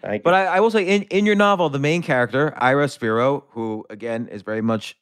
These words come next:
Speaker 2: seems very much based on you, has a slightly higher degree of success than I would say you have. Like, he starred and d-, or wrote and, and starred in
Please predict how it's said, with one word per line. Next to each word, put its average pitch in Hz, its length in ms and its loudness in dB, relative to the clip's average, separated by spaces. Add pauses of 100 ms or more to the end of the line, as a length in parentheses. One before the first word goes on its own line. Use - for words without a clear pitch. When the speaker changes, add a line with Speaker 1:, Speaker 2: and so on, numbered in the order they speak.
Speaker 2:
seems 151 300 -4
very 123 160 2
much 117 200 -2
based 113 240 -4
on 113 140 2
you, 113 220 0 (460)
has 151 280 0
a 151 140 -2
slightly 180 640 -2
higher 160 300 2
degree 135 260 2
of 127 100 0
success - 580 -2 (420)
than 120 160 0
I 120 80 0
would 120 100 -2
say 120 120 -2
you 185 180 -2
have. 92 260 -2
Like, 101 160 -6
he 113 300 0 (580)
starred 135 600 2
and 123 420 -2 (220)
d-, 120 140 -10 (360)
or 131 240 4
wrote 160 460 2 (360)
and, 135 500 4
and 127 460 2
starred 135 460 2
in 123 320 0